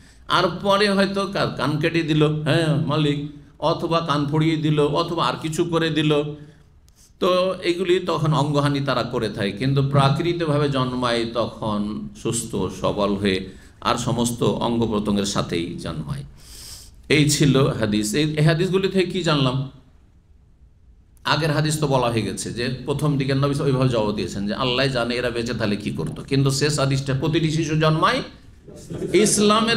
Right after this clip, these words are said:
প্রকৃতির ওপর", এই হাদিস নিয়ে এসে ইমাম বুখারী তাহলে আমাদেরকে কি বলতে চায়, তার মত কিন্তু এখানে ব্যক্ত করতে চাইছেন শেষ হাদিস দিয়ে,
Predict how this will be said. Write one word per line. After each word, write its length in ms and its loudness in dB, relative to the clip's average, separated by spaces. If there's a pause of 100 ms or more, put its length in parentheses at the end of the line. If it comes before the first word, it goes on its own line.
(120)
প্রকৃতির 540 2
ওপর", 360 0 (100)
এই 160 0
হাদিস 380 0
নিয়ে 160 0
এসে 120 -2
ইমাম 160 0
বুখারী 260 0
তাহলে 240 -2
আমাদেরকে 400 -2
কি 160 -2
বলতে 300 0
চায়, 200 -2
তার 180 2 (160)
মত 480 0
কিন্তু 260 -2
এখানে 200 -2
ব্যক্ত 360 -4
করতে 300 -4
চাইছেন 280 -6
শেষ 240 -8
হাদিস 280 -8
দিয়ে, 220 -14